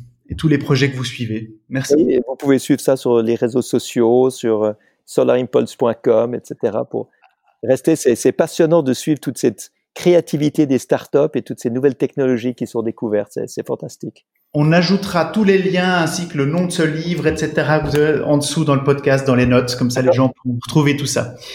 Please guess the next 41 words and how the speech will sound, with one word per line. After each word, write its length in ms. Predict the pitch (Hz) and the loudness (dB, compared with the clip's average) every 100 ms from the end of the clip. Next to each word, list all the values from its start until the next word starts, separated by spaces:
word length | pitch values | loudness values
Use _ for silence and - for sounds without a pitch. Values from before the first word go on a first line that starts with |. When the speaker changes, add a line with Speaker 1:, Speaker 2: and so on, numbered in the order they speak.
| - | -12
Speaker 2:
Très 80 | 143 | -2
bien. 160 | 143 156 _ - | -2 -2 _ -4
Et 60 | 127 | 0
Speaker 1:
Alors, 160 | 147 143 | 2 4
Speaker 2:
puis, 100 | 160 | 4
Speaker 1:
merci. 140 | 170 - - 190 | 0 -6 -6 -2
Speaker 2:
vous 60 | |
pouvez 160 | 165 165 | 2 4
indiquer 440 | 139 143 160 170 | 4 0 0 0
peut-être 240 | - 139 131 | 0 -6 -2
les 100 | 120 | -2
deux 200 | 113 165 | 2 2
derniers 340 | 170 160 151 | 2 0 0
livres 240 | 147 151 - | 0 -2 -2
que 100 | 135 | -2
j'ai 160 | 135 | -2
faits 200 | 123 143 | 0 0
aussi. 480 | 139 127 135 139 180 _ _ _ - | 0 -2 -4 -4 -4 _ _ _ -4
Speaker 1:
Ah 180 | 139 143 | 0 2
oui, 80 | 165 | 2
Speaker 2:
Il 20 | |
y 20 | |
a, 120 | 123 120 | 2 0
Speaker 1:
<laughs> 180 | 120 | 0
bien 80 | 139 | -2
sûr. 260 | 123 262 233 127 - - - - | 2 2 2 0 -10 -12 -16 -6
Speaker 2:
il 80 | 123 | 2
y 40 | |
a 120 | 127 123 | 2 2
Changer 340 | - 175 185 | 0 2 4
d'altitude, 760 | 165 151 - 135 170 226 - 110 _ _ _ _ _ _ | 2 0 -4 -4 -2 -2 -4 -6 _ _ _ _ _ _
qui 80 | 131 | -4
est 120 | - | 2
un 140 | 135 | 2
livre 340 | 127 147 143 131 | 4 2 2 0
sur 140 | - 123 | 0 0
la 80 | |
psychologie 540 | 113 - 151 139 127 131 | 0 -2 -2 -2 0 0
de 80 | 123 | 2
la 80 | 117 | 2
vie. 300 | 123 156 | 2 0